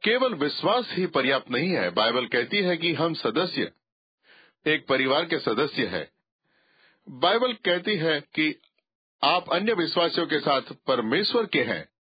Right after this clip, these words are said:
परमेश्वर कभी नहीं चाहता है कि आप अपना जीवन स्वयं चलाएं, बल्कि अन्य सदस्य हैं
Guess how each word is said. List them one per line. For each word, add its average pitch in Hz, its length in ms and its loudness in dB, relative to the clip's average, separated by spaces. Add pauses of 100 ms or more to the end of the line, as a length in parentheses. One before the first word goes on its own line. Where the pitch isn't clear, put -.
परमेश्वर 160 420 2
कभी 151 300 -2
नहीं 214 180 0
चाहता 127 300 2
है 117 220 -2 (1040)
कि 135 200 -4
आप 135 280 2
अपना 127 240 0
जीवन 123 420 -2 (1080)
स्वयं 143 440 -2
चलाएं, 104 400 0 (800)
बल्कि 196 380 -2
अन्य 190 360 0
सदस्य 170 460 -2
हैं 98 240 -4